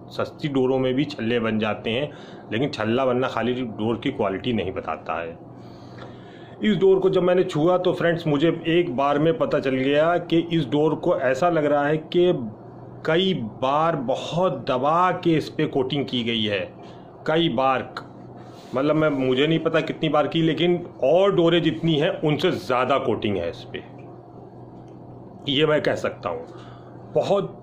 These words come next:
बेहतरीन, जब आपके हाथ में आएगी तो आपको खुद पता चल जाएगा कि क्या क्वालिटी है डोर की। बहुत शानदार है, आप देखिए, बहुत शानदार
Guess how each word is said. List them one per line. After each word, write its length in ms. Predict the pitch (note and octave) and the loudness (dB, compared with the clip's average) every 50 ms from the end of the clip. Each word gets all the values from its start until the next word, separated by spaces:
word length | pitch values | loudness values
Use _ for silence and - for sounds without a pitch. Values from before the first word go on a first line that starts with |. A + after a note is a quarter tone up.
| - - | -8 -4
बेहतरीन, 440 | - B2 B2+ B2+ - E3 F#3 F#3+ F#3+ | -2 -2 0 0 2 2 4 4 4
जब 180 | D#3+ E3+ D#3 D#3+ | 4 2 2 2
आपके 220 | D#3 C#3+ B2+ F3 | 0 2 0 0
हाथ 280 | C#3+ C3 D3 D3 D3 - | 2 2 2 0 2 2
में 80 | D#3+ D3+ | 2 2
आएगी 240 | C#3+ C#3+ C#3+ D#3+ | 2 2 2 2
तो 120 | E3 E3+ E3 | 2 4 2
आपको 240 | C#3+ C#3 C#3 - D3+ | 2 2 2 0 -2
खुद 260 | B2 - D3 C#3 C3 C#3+ | 0 0 -2 -2 0 0
पता 160 | C#3+ A#2+ C#3+ | 0 0 0
चल 200 | A#2+ C#3+ C3 B2+ | 0 2 2 2
जाएगा 220 | C#3 C#3+ C#3 D#3+ | 2 2 2 0
कि 120 | D#3 D#3 D#3+ - - | 0 0 -2 -2 -2
क्या 220 | - - C#3+ D#3 D#3 | -2 0 0 0 0
क्वालिटी 500 | D#3 - C#3 B2 A2+ A2+ A2 A2 E3 D3+ | -2 0 0 2 2 2 0 0 0 2
है 100 | B2 A#2+ | 2 2
डोर 220 | G#2 G2+ F#2+ F#2 - | 2 0 -2 -2 -4
की। 200 | - - E2+ D#2 - - - - - - - - - - - - - - - - | -6 -8 -10 -10 -12 -16 -18 -20 -20 -20 -20 -20 -20 -20 -18 -18 -18 -18 -16 -6
बहुत 480 | - C3+ C3 - - - G3+ G3 G3+ - | -4 -2 -2 0 0 0 0 0 -2 -6
शानदार 720 | - - - - D3 C3 C3 C3+ C3+ C3 D3+ D#3+ E3 E3+ | -6 -6 -2 0 0 2 2 2 2 2 2 2 2 2
है, 160 | D#3 C#3+ E3 F3 | 4 4 4 4
आप 180 | E3 D3+ D3+ C3 | 4 2 2 0
देखिए, 400 | A2+ G#2 C3 B2 B2+ - F3 F3 | 0 2 2 2 2 2 0 0
बहुत 460 | C3+ A2+ B2+ A#2+ - - - - - | 0 0 -2 -2 0 2 0 0 0
शानदार 680 | - - - A#2 A2 G#2+ G2+ F#2+ F2+ E2+ D2+ D2 - | 0 -2 -2 0 0 0 0 0 0 0 0 -4 -6